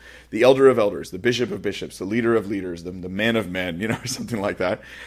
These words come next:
But he just calls himself a fellow elder. He's on, he's in line with them. There is no sense in the scripture that there's one elder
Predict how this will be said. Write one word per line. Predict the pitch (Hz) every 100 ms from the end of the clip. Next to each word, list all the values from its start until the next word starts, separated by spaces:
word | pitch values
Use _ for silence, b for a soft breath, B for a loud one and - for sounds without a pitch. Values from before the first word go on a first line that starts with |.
| B
But | - 113
he | 120
just | 120
calls | 127 120
himself | 113 120
a | 113
fellow | - 117 113 120
elder. | 113 104 113
He's | 120 123
on, | 113 113 110
he's | 107 120
in | 107 107
line | 107 110 135
with | 117 -
them. | 78 85 - B B B B -
There | 131
is | 143
no | 139 151
sense | - 151 147 -
in |
the | 117
scripture | 98 - 110 - 104
that | 98
there's | 104 95 101
one | 113 117
elder | - 110 104 104